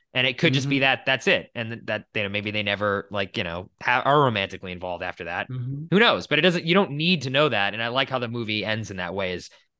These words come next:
Speaker 1: such a great, uh, such a great ending. Very
Speaker 2: Totally.
Speaker 1: Billy Bo-, Billy, very Billy Wilder too. Like, he never usually
Speaker 2: Yeah.
Speaker 1: likes having,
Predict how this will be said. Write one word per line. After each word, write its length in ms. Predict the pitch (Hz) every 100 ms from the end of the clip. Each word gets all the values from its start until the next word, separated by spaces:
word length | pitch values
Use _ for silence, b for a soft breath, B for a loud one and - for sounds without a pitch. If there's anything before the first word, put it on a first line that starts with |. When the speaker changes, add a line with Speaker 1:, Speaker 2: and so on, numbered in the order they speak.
| _
Speaker 1:
such 300 | - 170 -
a 60 | 113
great, 420 | 104 101 92 -
uh, 220 | 90 87
such 240 | - 127
a 40 | 113
great 220 | 95 87
ending. 380 | 87 82 82 80 _ _ _ _ _ _ _ -
Very 260 | 139 165
Speaker 2:
Totally. 60 | 143
Speaker 1:
Billy 240 | 160 151
Bo-, 420 | 127 127 123 123 120
Billy, 260 | 156 165
very 240 | 131 175 180
Billy 280 | 139 156 139
Wilder 400 | 123 123 107 101
too. 240 | 127 101
Like, 140 | 92 95
he 100 | 123
never 260 | 123 123
usually 360 | 117 117 110 107
Speaker 2:
Yeah. 60 | 101
Speaker 1:
likes 180 | 98 -
having, 420 | 101 95 95